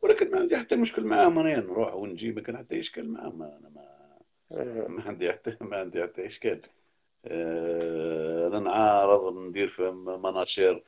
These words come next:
Speaker 1: آه، على الشيء
Speaker 2: الله،
Speaker 1: بالنسبة
Speaker 2: فرصة،
Speaker 1: للولاية
Speaker 2: الله،
Speaker 1: تاع
Speaker 2: فرصة.
Speaker 1: الولاية، ن-، الناس.
Speaker 2: فرصة وسمو، لو كان
Speaker 1: نعم.
Speaker 2: يعني يترشح مروش، ممكن بالك هاد الجماعة نتوع الاف اف اس بالك يعاودوا ي-،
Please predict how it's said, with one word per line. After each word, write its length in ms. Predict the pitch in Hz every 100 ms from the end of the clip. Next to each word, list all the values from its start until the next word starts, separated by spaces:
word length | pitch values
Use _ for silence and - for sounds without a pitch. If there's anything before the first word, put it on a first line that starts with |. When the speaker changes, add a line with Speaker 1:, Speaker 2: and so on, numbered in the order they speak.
| _ _ _ -
Speaker 1:
آه، 420 | 87 85 85 85
على 200 | 82 82
الشيء 320 | 92 - - 92
Speaker 2:
الله، 320 | 90 87 98
Speaker 1:
بالنسبة 180 | - 123
Speaker 2:
فرصة، 200 | 104 92
Speaker 1:
للولاية 300 | 90 90 92
Speaker 2:
الله، 120 | -
Speaker 1:
تاع 120 | 80
Speaker 2:
فرصة. 360 | 78 - - -
Speaker 1:
الولاية، 540 | 123 85 85 85 82
ن-، 100 | 85
الناس. 500 | 87 85 87 82 - 80 _ _ _ _ _ _ _ _ _ _ -
Speaker 2:
فرصة 680 | - 123 - 120 120 120
وسمو، 720 | 123 113 - 113 107 101 107 139 117 107
لو 100 | 107
كان 160 | 123
Speaker 1:
نعم. 100 | 117
Speaker 2:
يعني 140 | 107 110
يترشح 520 | 107 120 104 113 107
مروش، 420 | 117 113 151 -
ممكن 400 | 123 117 - 117
بالك 280 | 117 117 117
هاد 120 | 110
الجماعة 400 | 104 87 117 107
نتوع 280 | 104 - 107
الاف 320 | 101 - -
اف 180 | 107 -
اس 200 | 107 101
بالك 320 | 104 104 -
يعاودوا 460 | 101 95 104 104 98
ي-، 480 | 90 92 85 85